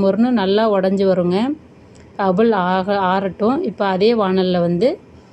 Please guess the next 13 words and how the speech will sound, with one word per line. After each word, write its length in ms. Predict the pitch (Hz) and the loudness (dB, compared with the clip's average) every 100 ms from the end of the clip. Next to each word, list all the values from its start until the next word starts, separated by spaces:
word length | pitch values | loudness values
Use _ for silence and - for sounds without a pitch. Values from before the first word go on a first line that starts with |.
| - - - - - | -20 -20 -20 -16 -4
நம்ம 160 | 196 196 | 0 2
எடுத்து 200 | 196 202 | 2 2
வச்சிருக்கிற 340 | 214 196 220 233 226 | 0 -2 -2 -2 0
கால் 200 | 196 190 | -2 -2
கப் 140 | 226 - | -4 -2
தேங்காய் 400 | 214 208 220 226 220 | -2 0 0 0 0
துருவலை 280 | 196 196 190 | 2 2 0
ஆட் 120 | 185 202 | -4 -4
பண்ணிக்கலாம். 480 | 196 180 196 247 - | -2 -2 -2 -4 -2
தேங்காய் 320 | 208 208 220 | -2 0 -2
துருவலை 260 | 214 202 190 180 | 0 0 0 -2
ஆட் 160 | 175 - | -4 -2
பண்ணிட்டு 340 | 185 180 240 | -2 0 0